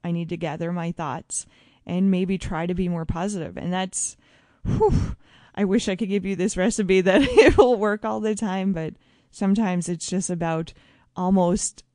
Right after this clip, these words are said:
stepping out of yourself and calming yourself down to go there.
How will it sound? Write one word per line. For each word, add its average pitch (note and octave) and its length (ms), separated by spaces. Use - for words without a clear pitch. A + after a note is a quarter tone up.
stepping F#3 460
out E3 160
of E3 100
yourself E3 680
and E3+ 160
calming D#3+ 400
yourself D#3 400
down F3 300
to F#3+ 100
go D#3+ 180
there. D#3+ 300